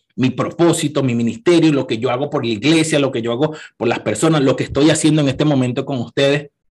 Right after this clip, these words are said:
que ya no tiene nada que ver con el trabajo, que está de cuarto. Mi empleo, mi trabajo,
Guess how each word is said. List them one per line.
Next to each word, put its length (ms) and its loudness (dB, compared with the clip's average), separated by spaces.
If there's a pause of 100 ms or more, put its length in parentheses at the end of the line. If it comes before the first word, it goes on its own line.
(540)
que 320 0
ya 180 -2
no 100 -2
tiene 220 0
nada 200 0
que 100 -2
ver 220 0
con 180 -2
el 140 0
trabajo, 580 2
que 120 -12
está 180 -2
de 160 -4
cuarto. 560 0 (480)
Mi 140 -2
empleo, 580 2 (240)
mi 140 -2
trabajo, 640 0